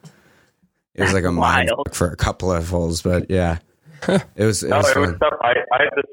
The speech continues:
Speaker 3: same struggle with them. I had, my, my yardage book was full of meters and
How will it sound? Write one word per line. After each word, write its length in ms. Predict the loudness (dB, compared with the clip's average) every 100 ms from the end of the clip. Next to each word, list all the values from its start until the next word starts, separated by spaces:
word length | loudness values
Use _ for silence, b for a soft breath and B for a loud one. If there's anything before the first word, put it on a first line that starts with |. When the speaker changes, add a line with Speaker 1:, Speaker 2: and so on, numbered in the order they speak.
| -4
Speaker 3:
same 100 | -4 -4
struggle 340 | -2 0 0 -2
with 120 | -2 -6
them. 100 | -2
I 140 | 2
had, 120 | 2 0
my, 200 | -2 -2 -2 -2
my 100 | 0
yardage 320 | 2 0 -2 -8
book 140 | -6 -6 -4
was 100 | -8 -8
full 160 | -4 -4
of 60 | -2
meters 440 | -2 0 0 -2 -4
and 220 | -8 -8